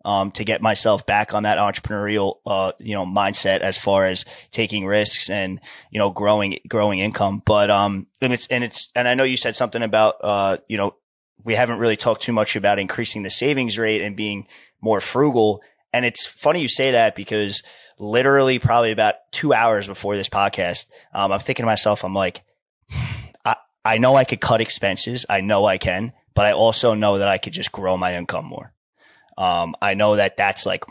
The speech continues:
more of a goal of mine. Um, instead of just staying in a job and just trying to nickel and dime and save and save, well, I can just grow my income a little bit more and then I won't have to think like that.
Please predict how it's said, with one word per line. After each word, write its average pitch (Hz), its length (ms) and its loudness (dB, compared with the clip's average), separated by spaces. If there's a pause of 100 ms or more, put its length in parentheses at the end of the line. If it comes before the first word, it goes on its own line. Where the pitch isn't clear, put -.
(100)
more 120 400 2
of 104 100 -2
a 101 80 -2
goal 90 300 -2
of 120 100 -14
mine. - 300 -14 (320)
Um, 98 220 0
instead 110 360 0
of 110 140 -2
just - 300 0
staying 117 420 0
in 110 80 0
a 101 80 -4
job 101 560 2
and 101 160 -4
just 101 240 -2
trying 104 400 0
to 92 320 -4 (300)
nickel 117 380 0
and 110 100 -2
dime 104 340 2
and 95 100 -4
save 104 320 0
and 90 140 -6
save, 107 520 -2 (260)
well, 104 600 2 (140)
I 110 160 0
can - 180 -8
just 95 360 0
grow 104 240 0
my 101 160 0
income 104 260 -2
a 101 80 -2
little 95 160 -2
bit 92 160 -6
more 104 220 2
and 95 100 -2
then 95 80 0
I 95 80 2
won't 92 220 0
have - 180 -2
to 78 80 -12
think - 280 -8
like - 200 -10
that. - 220 -10